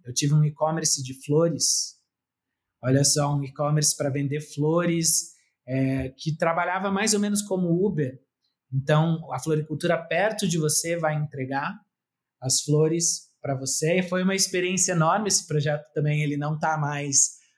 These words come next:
funcionando, né? Como um bom empreendedor, é, experiências que tivesse, ti-, tiveram começo, meio e fim,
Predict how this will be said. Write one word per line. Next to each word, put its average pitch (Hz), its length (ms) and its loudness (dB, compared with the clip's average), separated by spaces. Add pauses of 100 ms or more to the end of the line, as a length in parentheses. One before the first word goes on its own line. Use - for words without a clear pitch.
(120)
funcionando, 151 880 4 (300)
né? 147 140 2
Como 160 180 0
um 160 120 0
bom 156 180 0
empreendedor, 165 1120 0
é, 143 320 -2
experiências 156 760 0
que - 100 -16
tivesse, 151 320 2 (140)
ti-, - 200 -12
tiveram 156 280 2
começo, 156 300 -2
meio 165 120 0
e 175 80 -2
fim, 254 260 0